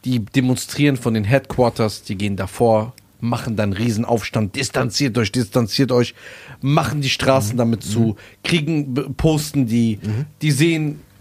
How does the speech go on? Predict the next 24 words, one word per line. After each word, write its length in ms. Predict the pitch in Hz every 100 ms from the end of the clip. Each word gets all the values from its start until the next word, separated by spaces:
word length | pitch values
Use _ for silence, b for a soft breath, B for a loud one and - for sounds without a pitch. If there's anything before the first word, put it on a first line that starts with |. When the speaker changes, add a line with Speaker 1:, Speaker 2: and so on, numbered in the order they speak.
| - -
Speaker 1:
viele 300 | 117 175 143
Sachen 300 | 143 139 127
werden 220 | 127 117
dann 460 | 117 117 110 110 110 - _ - -
kaputt 320 | - - -
gemacht, 280 | 123 117 -
zum 120 | 117
Beispiel, 420 | 113 110 107 101
äh, 40 | 104 98 98
wie, 300 | 110 107 101
äh, 380 | 95 92 98 110 - B B
mal 120 | - 107
fifty 360 | - 113 113
dieses 220 | 98 98 92
Gucci-Shirt 540 | 117 - 117 - 104
verbrannt 520 | - 98 98 107 107
hat, 80 | 107
Speaker 2:
Ja, 120 | 165
ja. 180 | 170 147 - B
Speaker 1:
solche 340 | - 139 131 123
Sachen 340 | 113 107 117
und 80 | 113
so. 160 | 104
Speaker 2:
Mhm. 40 | 123